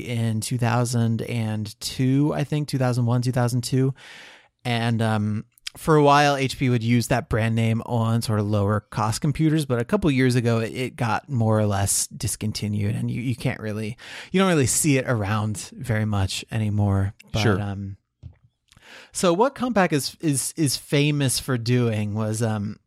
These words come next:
Speaker 1: so let's, let's start getting into some computer stuff. There's not really a lot more about, um,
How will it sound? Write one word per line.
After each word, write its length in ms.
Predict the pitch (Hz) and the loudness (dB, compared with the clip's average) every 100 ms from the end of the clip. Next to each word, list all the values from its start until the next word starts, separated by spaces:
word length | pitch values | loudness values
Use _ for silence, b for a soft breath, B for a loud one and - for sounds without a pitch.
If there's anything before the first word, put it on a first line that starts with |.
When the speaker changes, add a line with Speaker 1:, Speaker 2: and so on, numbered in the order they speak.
| - | -14
Speaker 1:
so 180 | - 127 | -4 -2
let's, 320 | 139 165 - | 0 -2 -2
let's 400 | 143 165 - - - | -2 -2 -2 -6 -6
start 440 | - - 127 120 | -6 -2 -4 -2
getting 220 | 147 127 | -4 -2
into 220 | 127 120 113 | -2 -2 -4
some 260 | - 107 107 | -6 -10 -12
computer 380 | - 110 117 95 | -12 -8 -10 -10
stuff. 280 | - 95 113 | -10 -10 -4
There's 140 | 156 | 0
not 200 | 208 277 | 0 -2
really 220 | 156 143 | 0 2
a 80 | 131 | 2
lot 200 | 123 113 | 2 -2
more 220 | 131 117 | -2 0
about, 400 | 113 113 208 - 110 | 0 0 -2 -4 -6
um, 320 | 110 110 | -8 -10